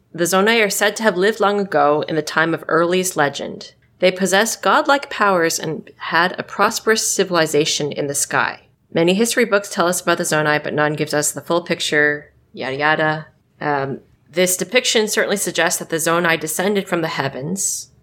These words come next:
It is said that my ancestors, the first of Hyrule's royal family, were born from a union with gods who had descended from the heavens."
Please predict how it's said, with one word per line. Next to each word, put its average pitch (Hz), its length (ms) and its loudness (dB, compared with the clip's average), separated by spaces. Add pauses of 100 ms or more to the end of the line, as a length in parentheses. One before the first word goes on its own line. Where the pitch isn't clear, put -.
(160)
It 151 120 -4
is 156 100 -4
said 180 200 2
that 170 160 0
my 165 120 0
ancestors, 160 880 -2
the 160 100 -8
first - 600 -4 (120)
of 147 120 -8
Hyrule's 185 460 0
royal 160 180 2
family, 147 440 -2
were 143 160 -6
born 156 380 0
from 165 140 -6
a 147 40 -2
union 151 420 -2
with 143 200 -12
gods 160 380 0
who - 100 -4
had 147 80 2
descended 147 560 -4
from - 160 -10
the 131 80 -10
heavens." - 760 -8